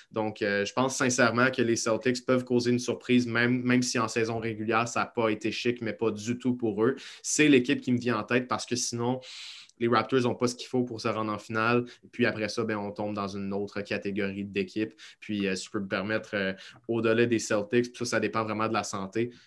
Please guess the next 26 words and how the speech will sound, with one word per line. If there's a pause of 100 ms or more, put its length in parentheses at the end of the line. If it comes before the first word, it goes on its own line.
(140)
les
Pacers
de
l'Indiana,
là, (220)
<laughs>
ils
ont
un... (360)
Surtout
avec
le
retour
de
Caris
LeVert
et
T
J
Warren,
qui
va
se
faire
éventuellement, (340)
c'est